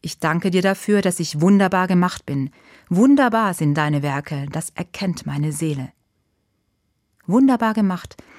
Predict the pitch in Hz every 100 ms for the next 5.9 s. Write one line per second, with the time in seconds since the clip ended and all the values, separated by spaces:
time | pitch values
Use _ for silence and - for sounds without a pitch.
0 | - 190 - 170 151 147 190 247 196 160
1 | 185 226 208 202 202 - 175 - 208 156
2 | - _ - 262 - 226 226 208 156 -
3 | - _ _ _ _ _ _ _ 185 -
4 | 226 285 254 226 214 196 - 202 190 165
5 | 156 156 151 - 127 120 117 123 143